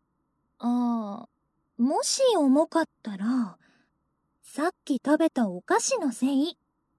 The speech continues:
<laughs> 大した量じゃないって。カロリーは見た目によらないよ。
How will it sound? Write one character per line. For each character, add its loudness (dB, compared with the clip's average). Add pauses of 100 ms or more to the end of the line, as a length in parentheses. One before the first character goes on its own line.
(540)
<laughs> -6 (3750)
大 -4 (100)
し -12
た 4
量 2
じ -4
ゃ 2
な 0
い -6
っ -10 (380)
て。 -2 (1500)
カ 0
ロ -2
リ 2
ー -8
は -10
見 -8
た -4
目 -2
に 0
よ -2
ら -2
な -8
い -12
よ。 -8